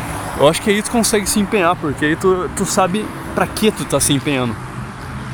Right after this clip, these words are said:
Porque eu acho que, por exemplo, agora, qual que é meu objetivo? Eu vou falar, "Não, é mais ou menos, é mais ou menos fazer o, o bootcamp da Firebase,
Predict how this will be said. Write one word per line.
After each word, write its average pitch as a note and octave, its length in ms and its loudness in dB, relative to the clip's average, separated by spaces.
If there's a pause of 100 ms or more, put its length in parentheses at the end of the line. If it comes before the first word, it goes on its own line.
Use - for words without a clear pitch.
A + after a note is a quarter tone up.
(280)
Porque - 140 -4
eu F#3+ 60 4
acho G#3+ 140 0
que, G3+ 60 -2
por - 120 4
exemplo, E3 400 2
agora, C3+ 340 2 (880)
qual F#3+ 160 6
que G3 100 -4
é G3 40 2
meu F#3 160 4
objetivo? D#3 480 0 (1600)
Eu G3+ 120 4
vou G#3+ 200 -2
falar, G#3+ 260 0
"Não, B3 260 2
é G#3 40 0
mais F3+ 320 0
ou F3+ 80 2
menos, F3+ 560 0
é E3+ 60 4
mais D#3+ 260 2
ou D#3 60 2
menos D3+ 280 0
fazer C#3 320 2
o, C3 320 0 (380)
o B2+ 60 -2
bootcamp C#3 560 0
da A#2+ 340 0
Firebase, D3 840 -4